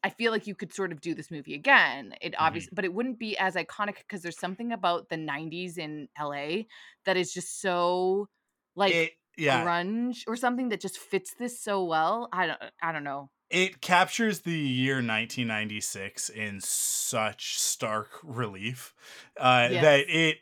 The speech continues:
Speaker 2: that it becomes a period piece, right? Like, and I th-, uh, for me, I
Speaker 1: Love
Speaker 2: think
Speaker 1: that.
Speaker 2: that's why it does work. It's that, like, they, when they made it, it was contemporary, but they made it in a way because it was so stylized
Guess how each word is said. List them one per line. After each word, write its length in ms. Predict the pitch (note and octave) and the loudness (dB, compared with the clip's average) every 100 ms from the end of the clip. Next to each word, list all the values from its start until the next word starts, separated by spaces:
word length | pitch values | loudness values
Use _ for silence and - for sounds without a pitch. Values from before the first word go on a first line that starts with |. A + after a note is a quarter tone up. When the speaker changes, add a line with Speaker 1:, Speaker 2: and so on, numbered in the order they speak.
| C#3+ | 2
Speaker 2:
that 200 | E3 D#3+ | 4 6
it 140 | C#3+ | 4
becomes 380 | D#3+ D3+ D#3+ C#3 | 0 2 2 2
a 80 | C3+ | 0
period 600 | - E3 D3 A2+ G2 - | 0 0 0 0 -4 -10
piece, 460 | F#2+ - - - _ _ _ | -16 -12 -12 -12 _ _ _
right? 320 | A2+ A#2 C#3 D#3+ | 4 6 6 4
Like, 480 | D3 D3 C3 B2+ - _ - - _ _ _ _ _ _ _ _ _ | 4 4 4 -2 -16 _ -20 -20 _ _ _ _ _ _ _ _ _
and 140 | E3+ F3+ | 6 6
I 80 | |
th-, 340 | E3 - - - | 6 0 -10 0
uh, 120 | - | 0
for 240 | - G#3+ G#3 | 2 4 4
me, 300 | E3 G#3 A3 | 6 8 8
I 120 | F3+ | 6
Speaker 1:
Love 100 | C#3+ | 4
Speaker 2:
think 180 | F3+ - | 0 2
Speaker 1:
that. 20 | |
Speaker 2:
that's 200 | D#3 C3+ | 2 4
why 180 | D3+ D3 | 4 6
it 280 | C#3 B2+ | 4 2
does 300 | - D3 C#3 | 2 4 2
work. 320 | A2 G2 G2 C3+ | -4 -10 -6 -2
It's 160 | C3 | 0
that, 180 | D3+ D3 | 0 4
like, 220 | D3+ D3 | 4 2
they, 300 | C#3 F3 G3+ - F3 | 2 2 2 -2 -2
when 220 | D#3 F#3 | 2 2
they 160 | E3+ C#3 | 2 0
made 460 | B2 C3 E3 A3+ | 0 0 0 2
it, 160 | F3 C3 | 2 0
it 160 | D3 C#3 | -2 -2
was 220 | C#3 B2 | -2 -4
contemporary, 1040 | - G#2 D3+ D#3+ B2 A2 G2 F#2+ F#2+ F#2 _ - - - | -6 -4 0 -2 -2 -4 -6 -8 -12 -16 _ -20 -6 0
but 160 | D#3 | 2
they 160 | E3 D#3 | 4 2
made 300 | D3 D#3+ F#3 | 4 4 4
it 100 | F3 | 2
in 100 | E3 | 2
a 40 | |
way 140 | C#3+ C#3 | 2 2
because 320 | B2 B2+ C#3 | 0 -4 -4
it 60 | B2 | -4
was 120 | A2+ | -4
so 140 | B2 | -2
stylized 1160 | G#2+ - - C3+ D3+ A#2+ G2 F#2 F#2 F2+ - | -2 -2 0 0 2 0 -4 -10 -12 -12 -14